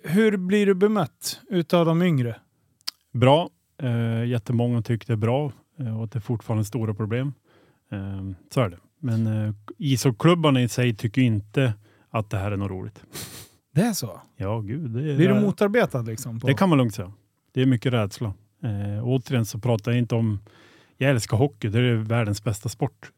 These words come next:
Speaker 2: Eh, men jag pratar mer om att, eh, att vi som människor måste se inte bara prestationen utan människan bakom. Då tror jag vi sku-, många skulle bli mycket, mycket bättre.
Speaker 1: Eh, när du åker och föreläser, vad, hur, eh, hur lägger du upp en föreläsning? Vad, vilka ämnen tar du upp och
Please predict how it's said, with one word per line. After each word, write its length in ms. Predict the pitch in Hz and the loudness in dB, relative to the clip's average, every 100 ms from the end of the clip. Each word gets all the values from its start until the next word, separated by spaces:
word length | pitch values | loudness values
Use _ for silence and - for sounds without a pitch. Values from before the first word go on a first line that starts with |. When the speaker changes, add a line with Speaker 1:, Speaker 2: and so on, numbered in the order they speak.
| - | -12
Speaker 2:
Eh, 260 | 123 113 | -10 -8
men 180 | 110 110 | -4 -2
jag 160 | 117 113 | -2 -2
pratar 280 | 127 - | -6 -2
mer 240 | 113 113 107 | -2 0 -2
om 100 | 107 | -2
att, 320 | 104 - - _ _ _ _ _ _ _ | -4 -8 -20 _ _ _ _ _ _ _
eh, 140 | 127 113 | -10 -8
att 180 | 107 | -6
vi 100 | 120 | -4
som 180 | 110 120 | -2 2
människor 380 | 113 110 120 - | 2 2 0 2
måste 300 | 120 110 117 | 2 2 -4
se 380 | - 120 107 98 - _ _ - | -2 -2 -2 -6 -12 _ _ -6
inte 280 | 135 123 | -6 -2
bara 380 | 139 131 131 131 | 4 4 6 2
prestationen 680 | 110 135 - 113 147 127 110 | 2 0 0 2 2 2 2
utan 300 | 110 104 117 | -2 0 0
människan 440 | 117 117 117 113 | 2 2 0 0
bakom. 480 | 113 107 101 117 95 - | 0 0 -2 -6 -6 -12
Då 140 | 131 | -14
tror 180 | - 120 | -4 -2
jag 60 | |
vi 100 | 107 | -2
sku-, 380 | 104 - 123 104 - _ | -6 -6 -4 -4 -6 _
många 300 | 131 123 127 | 2 4 2
skulle 180 | - 117 | 0 0
bli 140 | 117 | 2
mycket, 280 | 113 104 117 | 2 0 0
mycket 220 | 110 113 | -2 -4
bättre. 240 | 113 - - _ _ _ _ _ _ 156 | -8 -8 -20 _ _ _ _ _ _ 0
Speaker 1:
Eh, 180 | 165 185 | 2 2
när 160 | 185 233 | 2 6
du 60 | |
åker 260 | 262 - 175 | 4 4 0
och 80 | 160 | 4
föreläser, 680 | 175 170 175 147 147 135 139 | 4 4 2 2 0 -4 0
vad, 320 | 165 185 180 | 2 4 4
hur, 300 | 190 196 185 | 4 4 4
eh, 220 | 185 170 151 165 - | 4 2 -2 -8 -2
hur 240 | 165 196 | 2 2
lägger 260 | 196 180 196 | 2 2 2
du 60 | |
upp 160 | 196 - | 2 0
en 100 | 147 | 2
föreläsning? 600 | 151 156 160 139 131 117 | 2 2 2 0 -4 -8
Vad, 300 | 165 170 156 | 2 2 4
vilka 340 | 160 165 - 180 | 2 0 0 0
ämnen 340 | 170 170 151 | 2 2 2
tar 160 | 156 151 | 2 2
du 60 | |
upp 220 | 147 - | 2 0
och 180 | 143 139 | 0 2